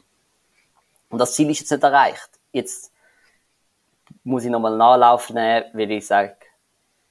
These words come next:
eben so, müssen. Ich will nochmal einen Anlauf nehmen,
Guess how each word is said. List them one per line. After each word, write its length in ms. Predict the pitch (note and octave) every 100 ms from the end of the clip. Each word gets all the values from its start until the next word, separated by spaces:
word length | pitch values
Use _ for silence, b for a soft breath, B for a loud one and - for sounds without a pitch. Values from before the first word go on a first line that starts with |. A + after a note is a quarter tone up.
| _ _ _ _ _ _ _
eben 160 | A2+ A2+
so, 240 | A2 - -
müssen. 440 | A2+ B2+ B2 F#2 - B B B B B B B B
Ich 200 | - A2 A2
will 180 | C3 C3 -
nochmal 320 | A2+ A#2 A2
einen 100 | G#2+
Anlauf 520 | G#2 A2+ A2+ G#2 G#2 A2
nehmen, 380 | G#2+ G2+ G2+